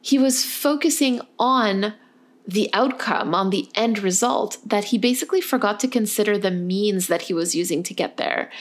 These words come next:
And he's confronted with that big time in this episode.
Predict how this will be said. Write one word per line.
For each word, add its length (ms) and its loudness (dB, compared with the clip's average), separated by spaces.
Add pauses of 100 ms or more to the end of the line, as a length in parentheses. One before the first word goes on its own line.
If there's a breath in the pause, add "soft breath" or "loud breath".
(280 loud breath)
And 160 2
he's 380 2 (100)
confronted 800 0
with 340 0
that 480 -2
big 280 0
time 300 -2
in 120 -2
this 180 0
episode. 640 -4